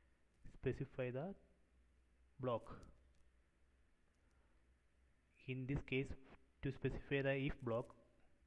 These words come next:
we need to use a tab. Then type the statement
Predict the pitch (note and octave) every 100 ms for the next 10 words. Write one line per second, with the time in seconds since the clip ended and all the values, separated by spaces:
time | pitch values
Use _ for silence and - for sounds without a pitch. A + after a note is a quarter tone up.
0 | - - _ - - - - _ - C3
1 | C3 C3+ D3 D3 - C3 C#3+ D3+ A#2+ G2+
2 | - - - - - - C#3 C3 D#3 -
3 | - - - - - - - - - -
4 | - - - - - - - - - -
5 | - _ _ _ _ - - - _ -
6 | - B2+ B2+ - C3 - B2+ B2+ C3 C#3